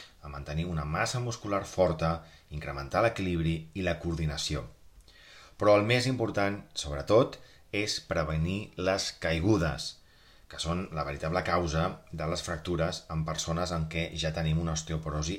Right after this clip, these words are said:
establerta i, per tant, una caiguda més una osteoporosi establerta pot ser conseqüència d'una fractura.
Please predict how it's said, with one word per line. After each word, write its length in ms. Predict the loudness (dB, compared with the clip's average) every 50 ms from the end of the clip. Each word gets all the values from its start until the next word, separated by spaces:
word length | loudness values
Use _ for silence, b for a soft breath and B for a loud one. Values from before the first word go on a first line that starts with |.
| -6 -6
establerta 520 | -6 -4 -4 -2 0 0 0 0 0 -2
i, 60 | -4 -4
per 100 | -4 -4
tant, 220 | -2 -2 -2 -4 -4 B B B B B -4
una 140 | -4 -2 0
caiguda 480 | 2 2 4 4 4 4 4 2 0 -2 -6 -12 -20 -20 -14 -8 -4
més 200 | -4 -2 -2 0
una 100 | 0 0
osteoporosi 480 | 0 0 -2 -2 0 0 0 0 0 -2
establerta 640 | 0 2 2 2 2 2 2 2 2 2 2 0 B B B B B B 0
pot 240 | 0 2 2 2 2
ser 140 | 0 0 0 0
conseqüència 580 | -2 -2 -2 -2 0 0 0 0 0 0 0 2
d'una 220 | 2 2 0 0
fractura. 540 | 0 -2 -2 -2 -4 -4 -2 -2 0 0 -2